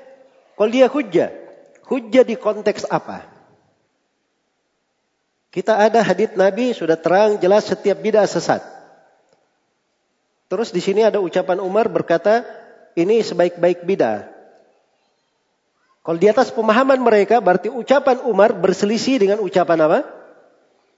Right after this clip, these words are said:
Ucapan Nabi sallallahu alaihi wasallam. Sekarang kalau ucapan sahabat, kaidahnya, kalau ucapan sahabat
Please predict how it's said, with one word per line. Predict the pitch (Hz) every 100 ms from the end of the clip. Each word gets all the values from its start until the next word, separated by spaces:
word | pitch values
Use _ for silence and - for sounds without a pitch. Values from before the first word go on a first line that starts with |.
| _
Ucapan | 151 151 170 180
Nabi | 165 165 254 311 - - -
sallallahu | 165 160 151 143
alaihi | 147
wasallam. | 113 98
Sekarang | - 233 262
kalau | 247 214 247
ucapan | 208 277 294 262
sahabat, | - 185 175 135 - - - - -
kaidahnya, | 202 226 220 226 156 117 85 - - _ _ _
kalau | - 185 254
ucapan | 202 277 277 262
sahabat | 233 214 214 220 254